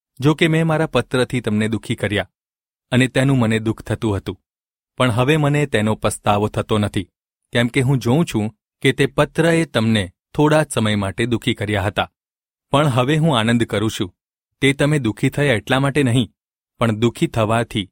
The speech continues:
તમે પસ્તાવો કર્યો તે માટે, કેમ કે તમને ઈશ્વરની ઈચ્છા પ્રમાણે દુઃખી કરાયા હતા, કે અમારાથી તમને કંઈ નુકસાન ન થાય, કેમ કે ઈશ્વરની ઈચ્છા પ્રમાણે થતું દુઃખ શોક ઉપજાવતું નથી, પરંતુ ઉદ્ધાર પમાડે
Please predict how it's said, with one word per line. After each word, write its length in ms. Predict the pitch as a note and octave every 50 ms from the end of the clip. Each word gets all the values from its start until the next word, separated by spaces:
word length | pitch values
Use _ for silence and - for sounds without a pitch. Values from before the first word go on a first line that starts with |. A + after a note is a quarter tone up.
| _ _ _
તમે 220 | - C3 C#3 D3+ -
પસ્તાવો 520 | - - G2+ - - - A#2+ A2+ A2 A2+
કર્યો 320 | G#2+ - G#2+ G2+ G#2 A#2+ C3+
તે 180 | - - B2+ A2+ G#2
માટે, 280 | G2+ F#2+ F#2 - G2+ F2 _ _ _ _ _ _ _ _ - -
કેમ 120 | B2+ B2+
કે 120 | A#2 - C3+
તમને 280 | - C3+ C3+ D3 D3 C#3+
ઈશ્વરની 400 | C#3 - - D#3 D#3 D#3 D#3 C3
ઈચ્છા 280 | A2+ - - B2+ A#2+
પ્રમાણે 380 | - A2+ G#2+ G#2 G#2 G#2 G#2+ A2+
દુઃખી 260 | A2 G#2+ - - B2+ G#2
કરાયા 420 | - G2+ G2 G2 G2+ G2+ G2 F2
હતા, 240 | - - F#2+ - _ _ _ _ _ _ _ -
કે 100 | C#3+ C#3
અમારાથી 560 | A#2+ A2 G#2+ A#2 B2 D3 D3 C3+ - D#3 D3
તમને 380 | - - A2+ A2 G#2+ G#2 G#2 G2+ G2 - _ _ _
કંઈ 200 | - B2+ B2 A#2+
નુકસાન 420 | A#2 A2 - - - B2+ A2 G#2
ન 160 | G2+ G2+ G2 F2+
થાય, 260 | - G#2 F#2+ F2 _ _ _ _ _ _ _ _ _ _ -
કેમ 160 | - A#2+ A#2+ A#2
કે 100 | - C3
ઈશ્વરની 480 | C#3 C#3 - - C#3+ C#3+ C#3+ D3 C3 A2+
ઈચ્છા 280 | G#2 - - B2+ A#2
પ્રમાણે 400 | A2 - G#2+ G2+ G#2 G#2 G#2+ G#2+
થતું 360 | F#2+ - G#2 - - A2+ G#2+ G#2
દુઃખ 260 | A2+ A#2 G2+ - - _ _ _ _ _ -
શોક 320 | - - C#3+ C#3+ C#3 - C#3+
ઉપજાવતું 500 | A#2 G2+ - B2+ A#2 A2+ G#2 - A#2 G#2+
નથી, 300 | G2+ - G#2 G2 - _ _ _ _ _ _ _ _ -
પરંતુ 340 | A#2+ A#2 A#2 A2+ - - A2+
ઉદ્ધાર 420 | G#2 F#2 F2 - A2+ G#2+ A2 G#2
પમાડે 440 | - - G2+ G2+ A2+ A#2 A#2 G#2 G#2